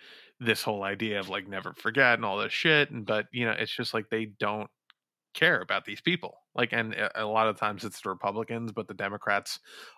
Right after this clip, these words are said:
aren't helping the bill along either. And it's like, what the fuck are you people doing? Like, this should be completely funded, no-brainer. So this is actually a clip, audio clip of, uh,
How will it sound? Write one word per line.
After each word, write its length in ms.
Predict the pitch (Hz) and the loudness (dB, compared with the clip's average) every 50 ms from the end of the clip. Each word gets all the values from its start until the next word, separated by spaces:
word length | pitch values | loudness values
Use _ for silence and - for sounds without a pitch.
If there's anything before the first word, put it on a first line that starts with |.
| _ | _
aren't 180 | - 113 107 98 | 0 0 2 4
helping 280 | 117 113 - - 107 | 2 2 2 2 -2
the 80 | 107 104 | -2 0
bill 200 | 104 110 104 104 | 2 2 4 4
along 280 | 104 101 104 98 101 113 | 4 2 2 2 2 2
either. 280 | 151 196 180 135 98 | 2 4 4 4 4
And 120 | 101 104 104 | 4 2 0
it's 180 | 101 - - | -2 -2 -2
like, 120 | 117 110 101 | -2 -2 -2
what 460 | 107 110 113 117 123 131 143 151 - _ _ | -2 -4 -2 2 4 4 4 4 2 _ _
the 60 | - | -10
fuck 300 | - - - 123 117 - - | -10 -6 -4 -4 -4 -2 -2
are 40 | 127 | -2
you 140 | 123 120 113 | -2 -2 -2
people 280 | - 123 123 - 123 | -4 -6 -4 -2 0
doing? 320 | 117 139 190 233 190 - - _ | 0 2 2 2 0 -2 -4 _
Like, 160 | 104 110 - | -6 -6 -4
this 120 | - 123 - | -4 -4 -4
should 200 | - - 127 117 | -4 -6 -2 0
be 300 | 123 120 117 117 113 - _ - - - _ _ _ _ _ _ | 0 0 0 -2 -4 -6 _ -20 -20 -20 _ _ _ _ _ _
completely 640 | - 127 120 - - 139 135 - - 143 131 123 117 | -6 -6 -4 0 0 0 0 0 0 0 2 0 0
funded, 560 | - - - 117 113 107 104 110 107 104 104 | -2 0 0 0 0 0 2 0 0 0 0
no-brainer. 600 | 107 110 107 107 104 104 98 98 92 90 82 87 | -2 -2 -2 0 0 0 0 0 -2 -4 -8 -10
So 120 | - - 123 | -6 0 0
this 120 | 143 156 | 0 0
is 100 | 156 151 | 2 4
actually 340 | 160 147 143 - - 135 113 | 4 4 4 4 2 0 0
a 40 | 104 | 0
clip, 300 | - - 123 113 104 - _ | -2 0 0 0 0 -2 _
audio 300 | - 110 107 107 104 101 | 0 0 2 2 0 -2
clip 300 | 98 - - 113 95 - - | -4 -6 -8 -8 -8 -6 -8
of, 200 | 101 98 95 - - _ _ _ - - - _ _ _ _ _ - | -10 -10 -10 -14 -20 _ _ _ -20 -20 -20 _ _ _ _ _ -2
uh, 400 | 104 98 95 95 101 104 - | 0 0 0 0 0 -2 -4